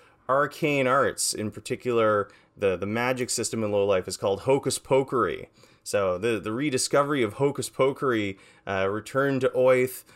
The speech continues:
by mysterious inhabitants of a lost continent called Eglantis.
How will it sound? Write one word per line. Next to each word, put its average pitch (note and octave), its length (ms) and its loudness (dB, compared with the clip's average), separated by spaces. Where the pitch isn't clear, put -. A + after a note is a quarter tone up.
by G#2+ 120 -2
mysterious C3+ 640 -4
inhabitants A#2+ 680 -2
of B2 100 -2
a C3+ 60 0
lost C#3 580 -4
continent D#3 640 0
called G#2 340 -2
Eglantis. C3+ 1080 -2